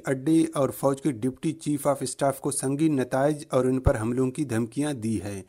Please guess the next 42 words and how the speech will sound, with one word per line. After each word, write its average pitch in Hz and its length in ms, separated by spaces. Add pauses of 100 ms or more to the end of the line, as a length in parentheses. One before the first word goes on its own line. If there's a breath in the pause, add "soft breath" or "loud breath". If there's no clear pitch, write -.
इन 185 180
दोनों 180 380
ओहदेदारों 160 500
का 170 140
कहना 143 320
है 139 120
कि 156 120
जनवरी 139 440
में 160 160
कौमी 139 300
सलामती 131 540
के 156 140 (160)
एजेंसी 131 380
को 151 160
मौसूल 120 400
होने 131 260
वाली 127 280
मालूमात 127 580
से 170 260 (120)
जाहिर 127 360
होता 139 340
है 139 180
कि 135 220
ईरानी 131 320 (100)
पासदारान 120 540
इंकलाब 127 520
ने 143 260
फोर्ट 160 400
मैकनेयर 135 600
फौजी 123 340
अड्डे 120 220
के 127 160
खिलाफ 123 480
यूएसएस 147 760
कोल 147 280
बहरी 127 340
बेड़े 123 280 (120)
पर 170 120
हमले 160 300
पर 170 240
तबादला 143 420
ख्याल 135 260